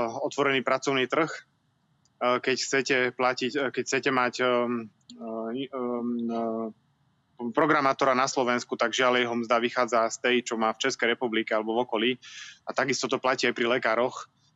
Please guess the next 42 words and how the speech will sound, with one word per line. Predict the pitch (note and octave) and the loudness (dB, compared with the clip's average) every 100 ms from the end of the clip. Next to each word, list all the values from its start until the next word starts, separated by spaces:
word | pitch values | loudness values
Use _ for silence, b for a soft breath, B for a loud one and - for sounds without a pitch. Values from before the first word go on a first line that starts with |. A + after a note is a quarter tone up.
| - | -4
Eh, | B2 B2 B2 A#2+ | 0 2 2 2
my | B2+ | 0
potrebujeme | A#2+ C3 D3 C3 B2+ B2 | 0 0 0 2 2 2
nových | C3 C3 | 2 0
kolegov | B2+ C3 B2+ A#2 | 2 0 2 0
v | |
našich | A#2+ - A#2 | 0 -2 -2
nemocniciach | B2+ A#2+ B2 A#2 B2 C#3 - _ b b _ | 0 -2 -4 0 0 0 -4 _ b b _
a | - A2+ A#2 A#2 A#2+ | 0 2 4 2 2
nejde | C3+ B2+ | 2 2
o | B2 | 2
to, | B2 | 2
aby | A#2+ | -2
som | B2 A#2+ | 0 0
mal | A#2 | 2
ja | B2 | 2
vyššiu | B2+ - A#2 | 2 0 0
výplatu, | A#2 B2+ A#2 A#2 | 0 0 0 0
ale | |
moji | A2+ B2 A#2 | 0 -2 0
kolegovia, | A#2+ C3 A#2+ A#2 | 0 0 0 -2
ktorí | - A#2+ | -2 -2
tu | A#2+ | -2
už | - | -2
pracujú | B2 C3 C3+ | -2 0 0
v | G#2 G#2+ | 0 -2
nemocnici. | G#2+ - A2 B2+ B2+ B B _ | -4 -4 -6 -4 -6 B B _
Ide | - A#2+ | -4 0
o | B2 | 2
to, | C3 | 2
aby | B2 | 0
sme | A#2+ | 0
získali | B2+ B2+ B2 | -2 0 0
nových | A#2+ A#2+ A2+ | 2 0 0
kolegov. | B2+ B2 A2 A2+ | 0 2 2 0
O | |
týchto, | - - - | -4 -10 -4
o | C3 | -2
týchto | C3 - A#2 | -2 -2 -2
lekárov | A2+ A#2 A2+ | 0 0 0
sa | - A2 | 0 0
jedná | A#2 A#2+ G#2+ | 0 0 0